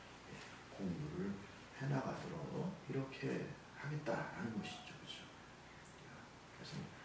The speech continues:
우리가 먼저, 그죠? 급한 동사부터 할 수도 있고 또는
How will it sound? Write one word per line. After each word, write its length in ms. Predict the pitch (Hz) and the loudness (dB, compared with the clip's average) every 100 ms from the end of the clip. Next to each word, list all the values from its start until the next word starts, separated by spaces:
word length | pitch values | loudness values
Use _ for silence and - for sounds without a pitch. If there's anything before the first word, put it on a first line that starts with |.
| - - - - | -10 -10 -8 -4
우리가 280 | - 104 - 107 - - - - | 0 2 2 0 -4 -8 -8 4
먼저, 340 | 92 95 101 95 | 8 8 8 8
그죠? 340 | 85 - - - - | 10 8 8 0 -6
급한 360 | - - 98 92 - - | -6 -4 0 2 0 -2
동사부터 840 | - 120 123 135 - - 95 92 - - | 6 8 12 12 10 6 2 2 2 -2
할 120 | 123 | 2
수도 240 | 139 - - | 2 2 2
있고 460 | - - - - - - - - | 2 2 4 4 2 0 0 -2
또는 220 | - 117 | 2 2